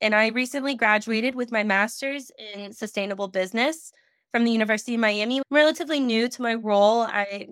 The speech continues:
have been with Okeanos for two years now.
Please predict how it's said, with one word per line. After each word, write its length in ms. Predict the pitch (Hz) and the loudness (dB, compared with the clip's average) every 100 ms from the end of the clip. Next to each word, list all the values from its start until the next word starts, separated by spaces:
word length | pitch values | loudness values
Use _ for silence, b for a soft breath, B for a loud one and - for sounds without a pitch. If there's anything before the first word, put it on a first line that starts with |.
| 151 | -8
have 160 | 214 220 | -8 -6
been 140 | 202 | -4
with 120 | 214 | -2
Okeanos 540 | 208 208 208 196 190 - | -4 -2 0 0 0 -4
for 120 | 196 | -6
two 280 | - 233 220 | -4 -2 -2
years 460 | 196 190 180 185 | 0 0 0 0
now. 400 | 202 190 196 233 | 2 2 2 0